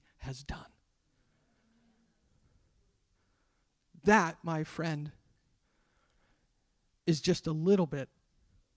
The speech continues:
of a picture of the resurrection power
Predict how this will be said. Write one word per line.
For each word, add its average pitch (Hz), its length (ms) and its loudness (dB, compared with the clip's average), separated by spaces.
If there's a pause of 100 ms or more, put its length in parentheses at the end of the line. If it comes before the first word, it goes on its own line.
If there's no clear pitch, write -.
(400)
of 147 80 -4
a 143 80 -4
picture - 540 -4 (680)
of 165 120 -4
the 160 100 -2
resurrection 180 720 -4
power 127 540 -10